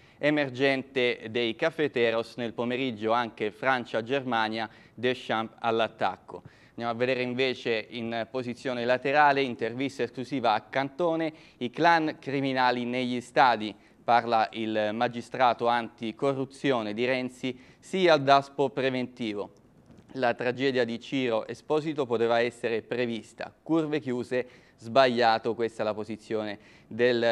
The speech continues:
eh, magistrato nell'articolo di Antonio Giordano. E ancora su questo argomento, vertice al Viminale, l'annuncio di Alfano, "Saremo inflessibili,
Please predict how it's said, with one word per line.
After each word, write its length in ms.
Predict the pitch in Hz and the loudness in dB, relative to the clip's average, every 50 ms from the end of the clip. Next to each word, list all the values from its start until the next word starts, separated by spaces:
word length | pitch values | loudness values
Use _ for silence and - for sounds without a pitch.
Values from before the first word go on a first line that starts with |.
| 113 - | 2 0
eh, 300 | - 110 104 104 104 104 | -2 -2 0 0 0 -2
magistrato 920 | 113 127 135 139 127 135 135 131 - - 113 113 113 110 107 95 - 113 | -2 -2 -2 -2 -2 -6 -10 -8 -8 -2 2 4 4 4 2 0 -6 -6
nell'articolo 760 | 110 113 110 110 107 107 107 - - 107 101 107 107 101 101 | -4 -4 -4 -2 -2 -2 -4 -4 -10 -10 -8 -6 -6 -6 -6
di 180 | 101 104 104 - - - - _ _ - | -6 -8 -12 -12 -16 -20 -20 _ _ -8
Antonio 500 | 107 110 110 - 135 139 139 139 127 120 | -8 -8 -6 -2 0 0 0 0 -2 -2
Giordano. 720 | 104 113 117 110 107 110 104 98 98 101 98 101 92 - _ | -2 -2 -4 -2 -2 -2 -2 -2 -2 -6 -10 -10 -12 -14 _
E 80 | - 117 | -8 -6
ancora 420 | 117 120 117 - 147 139 131 131 | -6 -6 -4 -2 -2 0 0 -2
su 160 | 123 - 131 | -4 -4 -8
questo 240 | 123 - 139 131 - | -4 -4 -6 -4 -4
argomento, 560 | 139 123 135 139 147 147 143 139 139 - 131 | -4 -2 -2 -2 0 -2 -4 -4 -4 -4 -4
vertice 720 | 120 120 131 135 127 131 - - 123 117 - 135 120 113 - - - - _ _ - | 0 0 0 0 0 -4 -8 -10 -10 -6 -2 -2 -2 -2 -4 -12 -20 -20 _ _ -2
al 560 | - 131 131 127 127 127 127 120 120 120 117 | 2 2 4 4 4 2 2 4 2 2 0
Viminale, 640 | 113 123 143 151 151 151 147 147 143 143 143 143 147 139 | -2 -2 0 0 2 2 4 4 4 4 4 4 2 2
l'annuncio 460 | 123 113 113 120 123 117 - - 123 | 0 0 0 -2 -6 -6 -6 -6 -2
di 100 | 113 120 | 0 0
Alfano, 480 | 120 117 - - - 143 135 123 110 | 0 0 -2 -2 0 0 0 -2 -4
"Saremo 460 | 107 - - 120 120 123 123 117 110 113 | -8 -6 -4 0 0 0 0 0 -2 -4
inflessibili, 920 | 131 156 160 160 - 147 131 - - - 131 113 101 104 110 113 117 | -4 -4 -6 -4 -4 -6 -6 -6 -6 -6 -6 -6 -4 -6 -6 -6 -6